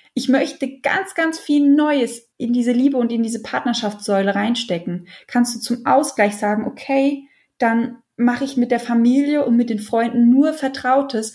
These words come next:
weil mir ist es sonst so viel Neues auf einmal. Da kannst du richtig damit spielen.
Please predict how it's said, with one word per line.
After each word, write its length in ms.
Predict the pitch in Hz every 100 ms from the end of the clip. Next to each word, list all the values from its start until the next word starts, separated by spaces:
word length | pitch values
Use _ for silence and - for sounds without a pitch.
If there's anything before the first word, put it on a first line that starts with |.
| -
weil 120 | - 220
mir 100 | 220
ist 140 | 214
es 80 | 202
sonst 200 | 208 208
so 60 |
viel 220 | 208 214 208
Neues 380 | 220 220 175 -
auf 180 | -
einmal. 560 | 220 226 220 180 175 170 - -
Da 100 | -
kannst 300 | 208 269 254
du 60 | 254
richtig 380 | 247 277 269 -
damit 280 | 226 214 214
spielen. 580 | - 220 202 185 175